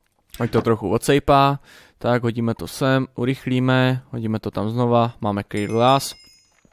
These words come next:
Super. To bychom si pak mohli taky něco postavit, ale zatím to necháme bejt, takže to byl easy quest.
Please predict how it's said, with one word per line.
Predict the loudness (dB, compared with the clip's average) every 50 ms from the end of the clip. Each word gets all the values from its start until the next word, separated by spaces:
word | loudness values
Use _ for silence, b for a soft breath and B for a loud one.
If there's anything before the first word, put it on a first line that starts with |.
| _ _ _ -20 -20 -12
Super. | -6 -2 2 4 4 4 2 B B B B B B B B B B -6 -4
To | -4 -4
bychom | -2 -2 -4 -4
si | -4 -2
pak | -2 -2 -2 -2
mohli | -2 -2 0
taky | -2 -2 -2 -4
něco | -4 -4 -2 -4 -4
postavit, | -4 -4 -6 -4 -2 0 2 2 4 2 2 0 -2 -4
ale | -2 -2 0 0 -2 -2 -6 -10 -12 -10
zatím | -8 -8 -8 -8 -10
to | -8 -8
necháme | -8 -8 -8 -6 -6 -6 -6 -4
bejt, | -2 0 0 0 0 -2 _
takže | -10 -10 -10 -10 -10
to | -10 -8
byl | -4 -4 -4 -4 _ _ -8 -8
easy | -6 -6 -6 -6
quest. | -4 -2 -2 -2 -2 -2 -8 -16